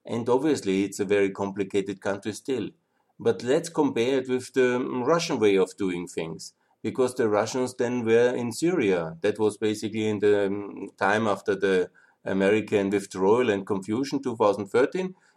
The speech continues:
The Russians did quite a similar thing, uh, like, uh, the Americans, if you want to compare it in that.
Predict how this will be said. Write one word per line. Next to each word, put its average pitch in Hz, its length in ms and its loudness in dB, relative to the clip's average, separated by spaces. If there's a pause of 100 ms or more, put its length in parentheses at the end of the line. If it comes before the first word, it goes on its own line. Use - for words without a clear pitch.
The 147 600 4
Russians 190 440 0
did 139 260 0
quite 131 280 2
a 143 60 2
similar 156 420 2
thing, 143 440 -2 (340)
uh, 117 260 0
like, 123 320 2
uh, 117 220 4
the 120 220 4
Americans, 127 640 2
if 104 160 -4
you 107 80 0
want 101 220 2
to 98 60 -8
compare 101 460 4
it 92 120 0
in 92 140 -2
that. - 280 -2